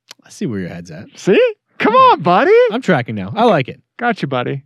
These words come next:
Speaker 1: I'm in.
Speaker 2: Yeah.
Speaker 1: I, I'm there. I'm right there with you.
Speaker 2: Yeah, yeah.
Speaker 1: Right there with
Speaker 2: So,
Speaker 1: you.
Speaker 2: Motor Trend car of the year.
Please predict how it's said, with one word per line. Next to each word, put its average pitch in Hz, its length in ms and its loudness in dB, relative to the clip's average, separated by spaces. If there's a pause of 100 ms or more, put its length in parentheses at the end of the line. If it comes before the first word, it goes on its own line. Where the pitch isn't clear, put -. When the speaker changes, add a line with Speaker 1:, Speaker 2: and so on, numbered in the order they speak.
Speaker 1:
I'm 160 180 -6
in. 135 100 -4
Speaker 2:
Yeah. 147 160 -2
Speaker 1:
I, 175 180 -8
I'm 185 100 -4
there. 170 180 -4
I'm 170 120 -4
right 170 120 -4
there 165 140 -4
with 160 140 -6
you. 202 60 0
Speaker 2:
Yeah, 147 140 2 (300)
yeah. 151 120 2
Speaker 1:
Right - 80 -2
there 147 120 -4
with 139 60 0
Speaker 2:
So, 175 160 2
Speaker 1:
you. 117 120 -6
Speaker 2:
Motor 170 300 0
Trend 170 180 0
car 160 140 2
of 156 80 0
the 147 60 2
year. 139 180 2